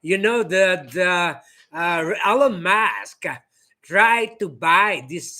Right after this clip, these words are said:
um, this stadium and, ah, the Af-, the South African people rejected him." They, uh, they oppose his buying, uh, of this stadium. Sa, uh, and I,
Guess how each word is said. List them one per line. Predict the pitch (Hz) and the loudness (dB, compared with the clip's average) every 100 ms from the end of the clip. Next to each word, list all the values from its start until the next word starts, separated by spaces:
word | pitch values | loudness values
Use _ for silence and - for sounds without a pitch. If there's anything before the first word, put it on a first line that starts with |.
| 160 | -4
um, | 147 147 143 135 131 131 123 _ _ _ _ | -2 -2 -2 -4 -6 -12 -20 _ _ _ _
this | 131 170 175 | -12 -10 -6
stadium | 170 - - 180 214 147 135 117 127 151 | -8 -8 -4 -2 -2 -4 -14 -14 -10 -8
and, | 156 151 156 | -8 -8 -6
ah, | 151 147 135 _ _ _ | -4 -4 -8 _ _ _
the | 127 175 196 | -8 -2 0
Af-, | 202 156 | 0 -4
the | 160 - | -10 -4
South | 202 214 214 - 190 | 0 0 -2 -4 -2
African | 202 - 190 - 180 147 _ | -2 -4 -10 -4 -6 -6 _
people | 113 - 147 147 202 202 - _ - | -10 -8 -6 -6 -6 -8 -12 _ -12
rejected | 165 180 120 214 220 202 196 220 | -8 -6 -2 -4 -4 -8 -8 -8
him." | 269 170 117 _ _ _ 160 160 _ 131 | -10 -10 -18 _ _ _ _ _ _ -10
They, | 165 190 196 180 | -4 -2 -2 -2
uh, | 185 185 175 - _ _ - | 0 0 -2 -6 _ _ -6
they | 185 226 | -4 -2
oppose | 226 - 220 277 285 156 131 - | -4 -2 4 6 6 0 -10 -10
his | 208 - | -10 -10
buying, | 123 165 196 240 247 202 135 135 | -4 -2 0 -2 -2 -4 -6 -8
uh, | 143 139 _ _ _ - | -8 -10 _ _ _ -10
of | 165 143 123 | -8 -6 -4
this | 180 151 - | -4 -4 -10
stadium. | - 170 160 147 147 113 101 _ _ _ _ _ - | -4 -4 -2 -6 -12 -14 -20 _ _ _ _ _ -20
Sa, | 139 190 190 | -6 -4 -4
uh, | 165 165 165 | -8 -8 -6
and | 165 | -4
I, | 196 | -2